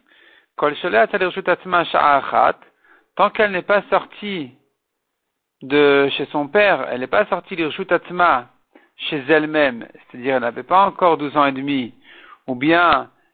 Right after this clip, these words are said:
elle ne s'est pas séparée d'un mari après un, une choupa. Donc elle n'est jamais, elle n'a jamais été, euh, dans son, chez elle, elle-même, chez, chez, dans son propre, sur son propre titre. Elle est tout-,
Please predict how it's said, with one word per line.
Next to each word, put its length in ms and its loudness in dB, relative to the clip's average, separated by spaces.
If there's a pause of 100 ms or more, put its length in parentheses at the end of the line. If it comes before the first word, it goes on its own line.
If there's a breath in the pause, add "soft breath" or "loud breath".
(120)
elle 300 -6
ne 140 -10
s'est 160 -8
pas 260 0
séparée 460 -2
d'un 180 0
mari 340 -2
après 680 -2 (500 soft breath)
un, 320 2
une 200 -4
choupa. 540 0 (1300)
Donc 500 -6
elle 200 -2
n'est 160 -2
jamais, 600 -2
elle 140 -8
n'a 140 2
jamais 280 2
été, 340 4
euh, 280 4
dans 240 0
son, 380 -2
chez 120 -4
elle, 240 2
elle-même, 380 -2
chez, 140 -12
chez, 360 -2
dans 140 -2
son 120 -6
propre, 540 0
sur 140 -8
son 100 -8
propre 320 -2
titre. 420 -12 (420 loud breath)
Elle 100 0
est 40 0
tout-, 280 -6